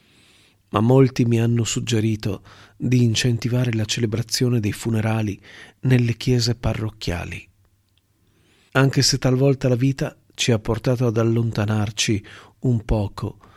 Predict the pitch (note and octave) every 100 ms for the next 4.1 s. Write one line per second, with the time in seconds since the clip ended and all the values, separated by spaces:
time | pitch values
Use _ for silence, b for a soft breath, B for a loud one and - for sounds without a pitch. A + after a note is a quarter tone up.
0 | b b - B2 A#2 A2 G#2+ G#2+ G2+ A2
1 | A2+ A2 A2 G2+ E2+ - - - _ _
2 | b b b b b b _ - A#2 A#2
3 | B2 A#2 B2 - A2+ G2+ A2+ A2+ G#2 A2+
4 | G2